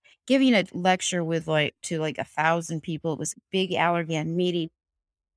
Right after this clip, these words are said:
in a Pan-Pacific meeting, and they asked me to talk about what was going on in Hollywood. And this is about ten years ago. And I thought to myself, "Oh my God, there's so much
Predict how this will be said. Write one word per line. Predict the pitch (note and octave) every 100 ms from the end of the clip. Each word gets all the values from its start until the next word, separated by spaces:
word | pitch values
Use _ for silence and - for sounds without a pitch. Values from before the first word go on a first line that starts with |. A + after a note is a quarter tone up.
| _ _ -
in | E3+ -
a |
Pan-Pacific | E3 - G3+ G#3 - F3+ - F3 F#3 F#3
meeting, | E3+ E3+ E3 D#3 -
and | E3
they | E3 -
asked | E3 A#3 -
me | G3+
to | E3+
talk | - E3+ E3+
about | E3 D3+
what | C3
was | D#3
going | - D#3+ D3+
on | D3+
in | C#3+
Hollywood. | C#3 F3+ E3+ D#3+ C#3+ -
And | E3+ F#3
this | F#3+
is | F3
about | E3+ D#3
ten | - E3
years | D#3+ D#3 E3
ago. | D#3 D3+ - _ _ _ _ _ _
And | F#3+
I | F#3+
thought | G3 G3
to | F#3+
myself, | F#3 F3+ F#3+ F3+
"Oh | C#4+
my | C4 - _ _
God, | A3+ D#4 D4+ E3+
there's | E3+
so | - D4
much | D#4+ -